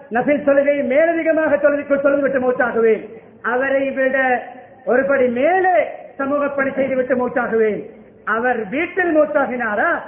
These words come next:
நான் பள்ளியில் சுஜூதிலே மூத்தாகுவேன், நான் காபத்துல்லாவுக்கு பக்கத்திலே மூத்தாகுவேன், நான் மதீனா முனவராவிலே மூத்தாகுவேன். லட்சியம், குறிக்கோள், துவா,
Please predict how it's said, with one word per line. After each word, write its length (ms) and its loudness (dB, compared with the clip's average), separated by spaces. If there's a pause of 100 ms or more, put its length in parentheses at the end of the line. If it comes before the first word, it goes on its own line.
(220)
நான் 260 -6
பள்ளியில் 600 -4
சுஜூதிலே 500 0
மூத்தாகுவேன், 800 2 (340)
நான் 240 -4
காபத்துல்லாவுக்கு 800 2
பக்கத்திலே 460 2
மூத்தாகுவேன், 680 2 (340)
நான் 380 -2
மதீனா 360 0
முனவராவிலே 640 4
மூத்தாகுவேன். 760 2 (1080)
லட்சியம், 560 -2 (1160)
குறிக்கோள், 720 2 (1300)
துவா, 460 2